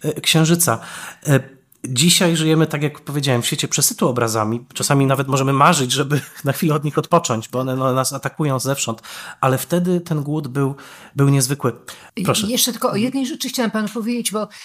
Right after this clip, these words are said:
Speaker 2: ja się zawsze tak zżymam. Strasznie mnie denerwuje, kiedy, kiedy właśnie ktoś się powołuje na tych starszych historyków i mówi o, o, o, o, o tym, że to kino było rozrywką jarmarczną. Wie pan, y, mm,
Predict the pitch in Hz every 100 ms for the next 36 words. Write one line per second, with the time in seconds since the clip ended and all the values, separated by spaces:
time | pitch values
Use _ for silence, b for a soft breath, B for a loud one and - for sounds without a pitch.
0 | B - 233 254 247 254 254 233 180 -
1 | 165 202 254 170 165 - 220 254 233 233
2 | 233 233 202 269 254 233 226 208 185 180
3 | 214 226 233 - 233 247 240 240 233 220
4 | 226 247 214 214 - 226 214 226 220 -
5 | 226 220 214 - 196 214 214 190 196 B
6 | B B B - 190 196 185 185 190 -
7 | 196 220 233 226 233 233 190 214 202 170
8 | - 220 202 202 190 170 170 - - -
9 | B B B - 233 233 220 220 180 175
10 | 175 170 180 175